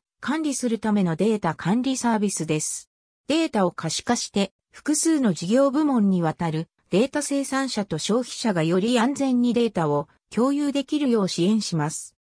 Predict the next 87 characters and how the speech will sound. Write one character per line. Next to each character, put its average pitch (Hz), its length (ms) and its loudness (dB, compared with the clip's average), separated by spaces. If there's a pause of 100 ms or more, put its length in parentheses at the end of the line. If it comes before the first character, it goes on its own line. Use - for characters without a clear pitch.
(240)
Amazon 240 500 2
ダ 170 140 2
タ 277 140 0
ゾ 277 120 2
ネ 233 160 4
の 196 140 2
お 160 60 0
客 - 240 -4
様 196 300 2
は、 151 200 2 (240)
ク 180 120 -2
ラ 240 180 4
ウ 254 100 2
ド 302 120 0
フ 285 140 -2
ォ 277 60 2
ー - 20 2
メ 262 160 0
ー 240 40 2
シ 233 120 -2
ョ 220 60 2
ン 202 80 2
を 180 140 4
利 202 140 2
用 202 140 2
し - 140 -6
て、 175 240 0 (200)
リ 185 120 0
ソ 302 260 0
ー - 20 -2
ス - 180 0
を 156 120 2
効 220 260 -2
果 254 180 -6
的 269 260 -2
に 233 140 2
モ 220 120 2
デ 254 120 2
ル 277 120 -2
化 262 180 0
及 247 240 2
び 202 160 0
管 226 240 2
理 185 120 2
で 160 120 -2
き 254 140 -4
る 254 120 0
よ 240 140 2
う 208 60 4
に 165 120 2
な 170 120 0
り、 151 180 -4 (240)
一 - 160 -4 (100)
貫 254 220 0
し - 120 -4
た 190 200 2 (220)
プ 196 120 0
ロ 262 120 4
ビ 294 140 -2
ジ 294 100 -2
ョ 277 40 0
ニ 233 160 2
ン 208 40 4
グ 180 140 2
が 165 120 2
容 160 220 4
易 240 80 2
に 240 120 4
な 214 120 4
り 190 80 4
ま 185 120 2
し - 100 -6
た。 - 220 -2 (420)
Amazon 240 520 2
ダ 170 120 -2
タ 254 140 0
ゾ 240 120 2
ネ 190 140 4
で 180 140 2
は、 160 220 0 (220)
ダ 170 100 2
ッ - 20 0
シ - 240 -4
ュ 262 40 -6
ボ 277 200 4
ー - 20 2
ド、 170 200 0